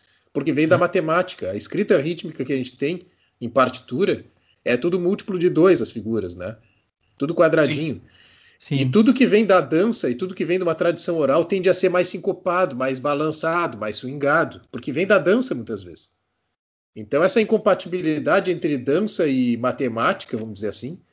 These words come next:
Speaker 1: ou a coisa mais espontânea do, da tradição oral e o cerebralismo, a coisa, a tradição de escrita e de intelectualização do, do conhecimento, é mais ou menos como aquilo que eu falei antes lá, talvez,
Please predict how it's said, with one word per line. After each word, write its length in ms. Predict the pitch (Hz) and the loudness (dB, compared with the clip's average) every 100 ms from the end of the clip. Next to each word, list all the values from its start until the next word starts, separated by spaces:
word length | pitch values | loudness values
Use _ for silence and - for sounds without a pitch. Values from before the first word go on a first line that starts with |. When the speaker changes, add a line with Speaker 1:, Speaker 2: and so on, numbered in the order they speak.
| _ _ - | _ _ -6
Speaker 1:
ou 160 | 117 120 | 0 2
a 60 | - | 2
coisa 280 | 156 139 | 0 2
mais 220 | 139 139 143 | 2 2 2
espontânea 680 | - 143 127 139 151 165 | -2 -2 -2 0 0 2
do, 540 | 123 113 110 104 95 95 104 | 0 -2 -6 -10 -12 -14 -4
da 160 | 110 | -4
tradição 440 | 110 131 123 151 143 | 0 0 0 2 4
oral 360 | 131 131 123 | 4 4 2
e 120 | 110 | 0
o 180 | 123 117 | -2 -2
cerebralismo, 1000 | 110 135 127 131 123 117 107 147 175 117 | -2 -2 0 2 2 2 2 2 2 -2
a 20 | |
coisa, 260 | 98 131 127 | -4 -2 -2
a 20 | |
tradição 480 | 123 120 107 139 143 | 0 0 0 0 -2
de 80 | 113 | -2
escrita 720 | 107 - 127 214 240 135 - _ _ _ _ - | -4 -4 -2 -2 -2 -6 -8 _ _ _ _ -10
e 80 | 110 | -6
de 220 | 107 120 | -2 -2
intelectualização 1120 | 120 131 127 - 120 110 110 104 - 147 165 | 2 2 2 0 0 2 0 0 -2 -2 -2
do, 380 | 107 98 101 110 | -6 -8 -12 -14
do 100 | 104 | -12
conhecimento, 680 | - 110 - 113 151 185 - _ _ _ _ _ _ _ _ | -6 -4 -4 -4 -4 -4 -10 _ _ _ _ _ _ _ _
é 100 | 143 | 2
mais 300 | 143 180 185 | 6 6 6
ou 100 | 190 | 2
menos 440 | 160 156 175 202 | -2 -2 0 0
como 180 | - 190 | 0 2
aquilo 200 | 185 196 | 2 2
que 80 | 180 | -2
eu 40 | |
falei 300 | 180 170 165 | 2 2 2
antes 180 | 175 180 | 2 0
lá, 220 | 151 151 | 0 0
talvez, 640 | 165 139 123 139 156 - | 2 0 0 0 0 -2